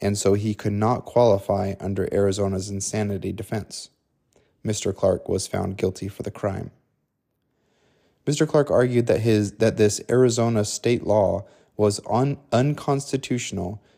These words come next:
because it limited the previously adopted McNaughton standard to only the knowledge of right and wrong and leaving out the understanding of the nature and quality of the act.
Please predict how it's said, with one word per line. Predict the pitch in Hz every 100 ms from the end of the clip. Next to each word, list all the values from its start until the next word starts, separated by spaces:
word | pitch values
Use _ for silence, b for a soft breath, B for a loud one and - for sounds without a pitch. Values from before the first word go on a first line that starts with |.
| b
because | 110 - 104 101
it | -
limited | 104 120 127 131 123
the | 113
previously | - 139 143 139 - 131
adopted | 117 110 110 - 104 95 -
McNaughton | 101 - 107 104 101
standard | - 92 95 95 104 b b b _
to | - 113 -
only | 120 139 147
the | 143
knowledge | 131 117 104 98 98 -
of | 98 104
right | 98 110
and | 135 117
wrong | 98 92 95 104 b b b -
and | 101 104
leaving | 117 120 120 -
out | 98 98 - -
the | - 101
understanding | 92 107 104 - 104 98 98 98
of | 92 101
the | 98
nature | 101 110 - 120
and | 98 98
quality | - 101 98 98
of | - 104
the | 107 107
act. | 90 - -